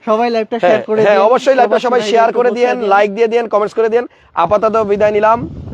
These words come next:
Speaker 2: নেক্সট লাইভে আবার দেখা হবে। আর জাহাঙ্গীর ভাইকে বলে রাখছি, যদি ফ্ল্যাট পাওয়া যায়, কাগজপত্র হান্ড্রেড পার্সেন্ট জেনুইন, কোনো ঝামেলা ছাড়া, তাইলে যেন আমারে জানায়, জানাইলেই আমি লাইভ করবো। আপনারা অনেকে ফ্ল্যাট খুঁজতেছেন, পাবেন। তবে একটা হিন্টস দিয়ে রাখি,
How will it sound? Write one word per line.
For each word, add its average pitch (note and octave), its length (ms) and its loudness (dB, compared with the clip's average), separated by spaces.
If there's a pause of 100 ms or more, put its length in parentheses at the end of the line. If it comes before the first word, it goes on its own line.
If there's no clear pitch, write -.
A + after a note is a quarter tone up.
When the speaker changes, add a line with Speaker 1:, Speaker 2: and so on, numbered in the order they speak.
Speaker 2:
নেক্সট A3 280 0
লাইভে A3+ 200 2
আবার G#3+ 220 2
দেখা F#3+ 280 0
হবে। G#3 160 -2
আর F#3+ 140 2
জাহাঙ্গীর F#3 260 -2
ভাইকে G3+ 160 -4
বলে G#3 180 0
রাখছি, E3 340 -4 (360)
যদি G#3+ 320 -2 (280)
ফ্ল্যাট F#3+ 220 0 (100)
পাওয়া A3 240 4
যায়, F3 260 0 (400)
কাগজপত্র A3 580 -2
হান্ড্রেড F#3 360 -2
পার্সেন্ট G3+ 380 -2
জেনুইন, G3+ 360 0
কোনো F#3 200 0
ঝামেলা F3 400 0
ছাড়া, E3 300 0 (300)
তাইলে F3+ 240 2
যেন F#3+ 120 4
আমারে F3 240 2
জানায়, D3 300 0
জানাইলেই G3+ 340 2
আমি G#3+ 160 2
লাইভ F#3+ 200 2
করবো। A3+ 180 0
আপনারা F3+ 240 0
অনেকে F3+ 280 -4
ফ্ল্যাট F3 240 -10
খুঁজতেছেন, F3+ 320 -14
পাবেন। C#3+ 220 -4 (260)
তবে A3+ 160 0
একটা B3+ 180 0
হিন্টস G#3+ 260 0
দিয়ে A#3 140 2
রাখি, A#3 260 0